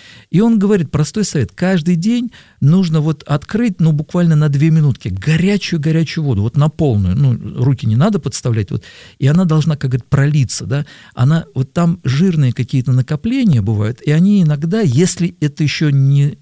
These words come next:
не засор, вот, э, ну, щас много и химии всякой, а вот даже вот без химии, если это делать каждый день регулярно, то не засоряется,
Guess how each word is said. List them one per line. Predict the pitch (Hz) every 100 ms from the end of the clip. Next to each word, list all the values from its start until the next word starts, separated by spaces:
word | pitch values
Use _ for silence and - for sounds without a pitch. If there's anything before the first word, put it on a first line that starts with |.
| -
не | 135 131 135 127 123
засор, | - 135 - 104 - - - -
вот, | 120 120 -
э, | - 117 - 120 -
ну, | 233 160 -
щас | - 135
много | 147 131 131
и |
химии | 123 - 214 175
всякой, | 135 143 120 - -
а |
вот | 151 185
даже | 180 208 196 175 -
вот | 160
без | 151 196
химии, | - 147 110
если | 127 165
это | 147
делать | 147 180 151 -
каждый | 143 135 147
день | 160 247 151
регулярно, | 117 139 151 107 - - - - - _
то | 175 175 170
не | 147 156
засоряется, | 147 147 190 190 151 92 90 -